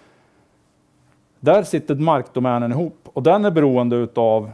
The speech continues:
inte bara vi som knatar runt på marken, utan vi har ett, eh, enormt starkt beroende utav, eh, havet,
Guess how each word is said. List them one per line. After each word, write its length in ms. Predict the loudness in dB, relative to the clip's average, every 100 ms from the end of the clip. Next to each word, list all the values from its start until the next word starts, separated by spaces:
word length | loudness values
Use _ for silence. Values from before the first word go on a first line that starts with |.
| -14
inte 400 | -6 -6 -6 -2
bara 500 | 2 4 2 2 0 -2 _
vi 240 | -6 -6
som 220 | -6 -10
knatar 380 | -6 -6 -6 -6
runt 240 | -6 -8 -8
på 60 |
marken, 520 | -4 -4 -4 -12 -18 -20 _ _
utan 600 | -14 -6 -2 0 0 -2 -6 -6
vi 200 | -2 0
har 280 | 2 2
ett, 200 | 0 0
eh, 220 | 2 2 0 -6 _ -6
enormt 520 | 0 2 2 0 -8
starkt 420 | -2 0 0 -4
beroende 460 | -4 0 0 -2 -4
utav, 540 | -4 -2 -2 -2 -2
eh, 200 | -4 -4 -8 _ -6
havet, 600 | -2 0 -2 -4 _